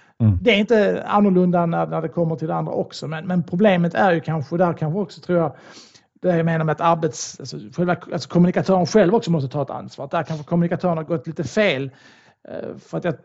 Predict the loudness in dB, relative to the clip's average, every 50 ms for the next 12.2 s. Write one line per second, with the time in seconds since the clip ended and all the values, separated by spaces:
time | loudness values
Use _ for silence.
0 | _ _ _ _ -14 -6 -2 0 2 2 2 0 0 0 2 2 4 2 2 -2
1 | -4 -4 -2 0 0 -2 -2 -4 -6 -6 -6 -8 -8 -12 -12 -12 -12 -8 -2 0
2 | 2 2 2 2 -2 -6 -12 -18 -12 -6 -4 0 4 4 4 4 2 0 0 2
3 | 2 2 2 0 -2 -4 -2 -2 -2 -2 -4 -4 -4 -6 -8 -10 -12 -14 -14 -12
4 | -14 -14 -14 _ _ -2 0 2 2 2 2 0 0 0 4 4 4 4 4 2
5 | -2 -6 -8 -10 -12 -10 -4 0 0 2 2 0 -4 -8 _ _ _ _ _ _
6 | _ _ _ _ _ _ _ _ -2 0 2 2 2 0 -2 -4 -6 -10 _ _
7 | _ _ -20 -18 -16 -14 -14 -12 -10 -10 -12 _ _ -20 _ _ _ _ _ _
8 | _ _ _ _ _ -20 -8 0 4 6 6 8 8 8 6 6 6 4 4 2
9 | 2 2 4 4 2 2 0 -2 -4 -2 -4 -4 -2 -4 -4 -4 -4 -4 -2 -2
10 | -2 -2 -2 -4 -6 -6 -4 0 0 2 0 0 -4 -6 -6 -2 0 0 0 -2
11 | -4 -6 -6 -4 -4 -2 2 4 4 4 2 0 -8 -12 -14 -16 -16 -16 -16 -18
12 | -20 -20 -20 -20